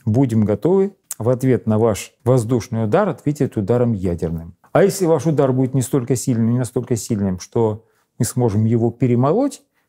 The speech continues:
мы не будем вас бить ядерным ударом, но вы сами потеряете огромное количество авиации.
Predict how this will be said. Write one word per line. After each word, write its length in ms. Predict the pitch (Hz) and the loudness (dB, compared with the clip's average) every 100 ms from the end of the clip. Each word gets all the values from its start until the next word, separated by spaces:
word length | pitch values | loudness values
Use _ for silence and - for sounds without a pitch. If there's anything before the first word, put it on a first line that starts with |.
| _ | _
мы 80 | 247 | 0
не 80 | 277 | 4
будем 320 | 165 110 101 | 2 2 0
вас 180 | 104 95 | 0 0
бить 260 | 104 98 | -4 0
ядерным 420 | 110 95 95 101 | 0 0 0 0
ударом, 400 | 101 98 87 82 - _ _ _ | 0 0 0 -4 -10 _ _ _
но 140 | 214 | 2
вы 380 | 233 269 226 190 _ | 2 2 -2 -6 _
сами 320 | - - 180 135 | -6 -2 0 -2
потеряете 560 | 120 123 123 135 - | -2 0 0 0 0
огромное 320 | 98 117 107 | 0 0 -2
количество 460 | 92 98 95 - 98 | -4 -6 -6 -8 -6
авиации. 420 | 92 85 82 - | -6 -6 -10 -18